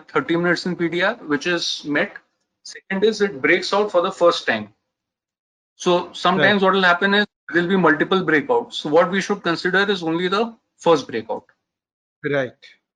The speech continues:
Speaker 1: And the third, uh, setup rule is the breakout candle on five minute is bullish. So in case of previous day high, it has to be bullish. In case of previous day low, it has to be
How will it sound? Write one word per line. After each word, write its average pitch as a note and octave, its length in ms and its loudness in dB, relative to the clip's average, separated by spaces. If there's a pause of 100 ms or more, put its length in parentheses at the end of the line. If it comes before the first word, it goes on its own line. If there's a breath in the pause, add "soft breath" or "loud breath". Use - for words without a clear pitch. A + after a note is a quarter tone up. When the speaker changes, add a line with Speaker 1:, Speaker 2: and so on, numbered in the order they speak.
(1500)
Speaker 1:
And F3+ 120 -20
the G3+ 140 -4
third, F#3+ 400 0
uh, D3+ 320 0
setup F3+ 380 0
rule G3 200 0
is A3+ 160 0
the A3 100 4
breakout E3+ 600 2
candle E3 540 0 (100)
on D3+ 160 2
five D#3+ 320 0
minute F#3 400 -2 (520)
is - 500 -4 (440)
bullish. D#3 680 0 (800)
So - 160 -2
in E3 160 -2
case G#3 220 2
of A3 440 0 (1000)
previous E3+ 360 0
day G3+ 180 0
high, D#3 360 0 (340)
it D3+ 140 -6
has D3 220 -2
to G3 100 -4
be F#3 80 0
bullish. E3 360 0
In F3 100 -6
case E3+ 220 -4
of A3+ 280 -4
previous E3 360 -2
day F3 120 -4
low, F3+ 180 0
it G3+ 100 -4
has D#3 200 -2
to E3 100 -8
be A#3 260 -4